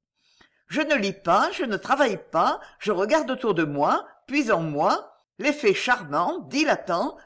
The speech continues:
produit par ce que j'ai regardé. Voilà, cher ami,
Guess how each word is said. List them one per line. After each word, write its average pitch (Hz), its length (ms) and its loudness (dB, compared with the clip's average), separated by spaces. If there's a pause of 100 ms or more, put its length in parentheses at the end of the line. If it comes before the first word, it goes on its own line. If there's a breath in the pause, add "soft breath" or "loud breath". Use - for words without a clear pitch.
(100)
produit 220 480 0
par - 200 -2
ce - 120 -8
que 311 180 -4
j'ai 220 200 -2
regardé. 143 760 -2 (640)
Voilà, 220 400 4
cher - 260 0
ami, 190 420 0